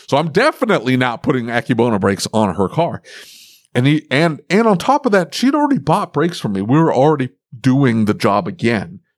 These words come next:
just to appease her. There was nothing wrong with our pads and rotors. Turns out it was a parking brake, which we didn't replace. The, the technician had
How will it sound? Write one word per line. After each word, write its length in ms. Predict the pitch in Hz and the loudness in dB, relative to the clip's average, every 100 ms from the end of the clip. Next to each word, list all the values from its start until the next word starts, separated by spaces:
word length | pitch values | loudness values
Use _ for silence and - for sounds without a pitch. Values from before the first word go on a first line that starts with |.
| - | -4
just 300 | 127 135 - | -2 -2 0
to 140 | 120 | 0
appease 440 | 92 - 123 117 | 0 -2 0 0
her. 220 | 90 - - _ _ _ _ _ - 107 - - | -4 -10 -16 _ _ _ _ _ -14 -14 -14 -2
There 100 | 135 | -2
was 100 | 117 | 0
nothing 240 | 156 143 | 0 0
wrong 260 | 113 123 156 | 2 0 2
with 120 | 151 | 2
our 100 | 151 | 4
pads 320 | 190 107 101 | 2 2 0
and 80 | 95 | -2
rotors. 320 | 95 90 104 | 0 0 -2
Turns 240 | - 113 107 | -2 -2 0
out 100 | 107 | 0
it 40 | |
was 120 | 98 - | -2 -6
a 40 | |
parking 340 | - 104 - | -4 -4 -2
brake, 220 | 95 98 - | -2 -2 -4
which 140 | - | -4
we 80 | 117 | 0
didn't 260 | 117 120 98 | 0 0 -4
replace. 640 | 87 - 110 95 95 - _ _ _ _ _ | -4 -2 0 0 -4 -10 _ _ _ _ _
The, 220 | - 98 101 | 0 0 0
the 180 | 101 104 | -2 -2
technician 560 | - 117 117 131 160 | -2 -4 0 0 2
had 240 | 147 123 | 2 2